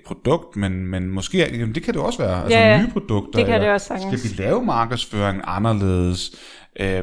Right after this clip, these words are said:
Speaker 1: behøver man overhovedet betale? Altså, jeg kan love dig, jeg kan love dig for, at vi har brugt meget, meget lidt. Ikke? En gang med en lille boost eller sådan noget på et opslag, men det, det er sådan set det.
Speaker 2: Ja.
Speaker 1: Øh, og alligevel har vi vækstet organisk. Øh, så vi har fundet en eller anden model. Og, og det skal du, og det skal alle andre også, som har deltaget i,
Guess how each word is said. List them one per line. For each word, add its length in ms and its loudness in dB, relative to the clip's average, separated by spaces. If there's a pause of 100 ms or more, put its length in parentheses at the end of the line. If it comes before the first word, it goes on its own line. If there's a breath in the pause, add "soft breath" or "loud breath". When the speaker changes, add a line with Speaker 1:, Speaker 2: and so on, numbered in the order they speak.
Speaker 1:
behøver 340 -2
man 80 -4
overhovedet 280 -4
betale? 240 -6
Altså, 180 -4
jeg 80 2
kan 140 0
love 140 4
dig, 160 -2
jeg 140 0
kan 80 -10
love 100 0
dig 60 -4
for, 80 -2
at 80 -4
vi 60 -2
har 80 -2
brugt 260 -2 (360)
meget, 220 4
meget 200 0
lidt. 300 -6
Ikke? 120 -6 (140)
En 60 -4
gang 180 4
med 100 4
en 60 2
lille 280 0
boost 300 -2
eller 140 -8
sådan 120 -8
noget 140 -4
på 60 -6
et 60 -8
opslag, 360 -4
men 100 -8
det, 160 -6 (220)
det 60 4
er 40 0
sådan 180 2
set 180 -2
det. 160 0 (180)
Speaker 2:
Ja. 120 4 (560 loud breath)
Speaker 1:
Øh, 380 4
og 80 2
alligevel 400 2
har 100 2
vi 160 -4
vækstet 280 -2
organisk. 520 -8 (180)
Øh, 80 -2
så 120 -4
vi 120 0
har 80 4
fundet 240 2
en 20 4
eller 140 2
anden 100 0
model. 300 -2 (540 soft breath)
Og, 220 4
og 140 2
det 100 0
skal 180 -4 (100)
du, 280 4
og 100 0
det 100 -4
skal 180 -4
alle 480 0
andre 400 -2
også, 220 2
som 180 -6
har 80 -2
deltaget 580 -2
i, 320 0